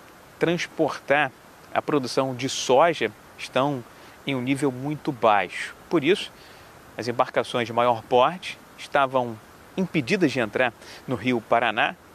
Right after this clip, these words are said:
o principal do fluxo de transporte de soja na Argentina, ou estavam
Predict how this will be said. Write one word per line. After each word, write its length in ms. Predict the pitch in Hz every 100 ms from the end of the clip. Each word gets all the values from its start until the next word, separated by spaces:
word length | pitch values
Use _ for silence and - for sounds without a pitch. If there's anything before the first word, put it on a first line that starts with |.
| -
o 80 | -
principal 600 | 135 131 131 - 113 98 - - - -
do 140 | 139
fluxo 500 | - 143 135 - 117 101
de 160 | - 127
transporte 680 | 123 123 - - 123 - 120
de 120 | 123
soja 420 | - 120 107 113 117
na 180 | 123
Argentina, 720 | 123 123 143 139 - 147 208 262 - - - - -
ou 380 | 190 196 262 254 - - - -
estavam 680 | - 131 147 175 196 139